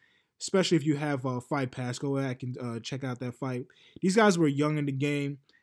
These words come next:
and, um, it was before the, uh, the Reebok deal and everything like that. So, you know, you take for, for what it is from that. And, uh,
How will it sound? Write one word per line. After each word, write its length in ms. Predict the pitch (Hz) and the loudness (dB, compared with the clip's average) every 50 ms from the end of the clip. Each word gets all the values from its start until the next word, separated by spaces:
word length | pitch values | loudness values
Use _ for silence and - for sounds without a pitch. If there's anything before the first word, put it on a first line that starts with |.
| _ _ - | _ _ -6
and, 300 | 139 139 139 139 135 139 | -4 -2 -2 0 0 0
um, 360 | 135 131 131 131 127 131 135 - | 0 0 0 -2 -4 -4 -2 2
it 60 | 185 | 2
was 120 | 185 165 | 4 4
before 680 | 143 139 147 139 - - - - 165 160 160 160 156 156 | 4 2 -2 -2 -4 -6 -2 2 4 6 6 6 4 4
the, 260 | 135 139 135 135 135 | 4 2 4 4 2
uh, 300 | 135 127 127 123 123 120 113 - _ _ _ _ _ _ _ _ _ _ _ _ _ _ _ _ _ _ _ _ _ - | 2 0 -2 -2 -4 -6 -8 -12 _ _ _ _ _ _ _ _ _ _ _ _ _ _ _ _ _ _ _ _ _ -6
the 140 | 139 131 | -4 -4
Reebok 480 | 120 127 147 165 160 143 160 151 143 - | 0 4 4 4 4 4 2 2 2 2
deal 200 | 165 160 151 151 | 2 4 4 4
and 80 | 147 156 | 2 2
everything 320 | 156 151 160 147 160 151 | 0 0 0 0 0 0
like 200 | 151 151 147 - | 0 -2 -2 0
that. 240 | 165 151 151 151 - | 0 0 0 0 -2
So, 340 | - 160 143 139 139 135 - _ _ _ _ _ - | -2 0 0 0 0 -2 -6 _ _ _ _ _ -2
you 80 | 180 175 | 0 2
know, 200 | 180 165 151 147 | 2 2 2 0
you 100 | 143 131 | -2 -2
take 280 | - - 185 160 - | -2 -2 -4 -4 -4
for, 420 | - - - 151 143 139 135 143 - - | -6 -6 -4 -2 -2 -2 -2 -4 -8 -10
for 200 | - 143 143 139 | -8 -6 -4 -2
what 160 | 147 151 147 | 0 0 0
it 80 | 139 151 | 2 0
is 160 | 151 143 139 | 0 -2 -2
from 180 | - 127 131 | -4 -6 -4
that. 300 | 139 151 151 135 127 127 _ _ _ _ _ _ - | -2 -2 -2 -4 -4 -6 _ _ _ _ _ _ -6
And, 260 | 156 151 147 147 139 | -4 -4 -4 -2 -2
uh, 300 | 156 147 147 143 143 139 | 0 0 0 0 0 -2